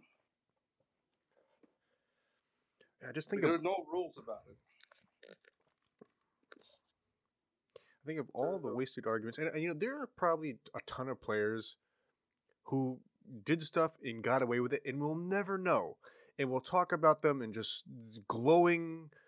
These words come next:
Speaker 1: you know, "These guys were so great, this blah, blah, blah." And they'll, they'll die with that secret knowing that they, they got away with doing a little something.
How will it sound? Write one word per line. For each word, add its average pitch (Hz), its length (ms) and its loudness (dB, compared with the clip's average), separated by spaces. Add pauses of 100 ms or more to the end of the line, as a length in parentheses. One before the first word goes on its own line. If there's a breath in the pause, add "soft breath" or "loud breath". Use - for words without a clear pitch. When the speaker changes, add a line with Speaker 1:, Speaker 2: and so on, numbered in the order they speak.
(220 soft breath)
Speaker 1:
you 135 80 -2
know, 120 80 2
"These 131 180 0
guys 123 180 2
were 104 80 -8
so 104 200 -4
great, 151 520 2
this 117 200 -8
blah, 101 220 0
blah, 98 160 -4
blah." 127 360 0 (640)
And 117 220 2 (100)
they'll, 139 200 4
they'll 135 220 2
die 151 320 8
with 131 160 4
that 139 140 4
secret 135 340 0
knowing 120 260 0
that 98 160 -4
they, 123 260 2
they 120 180 2
got 143 240 8
away 127 380 8
with 110 240 -2
doing 117 240 0
a 107 60 -4
little 104 180 -2
something. - 380 -10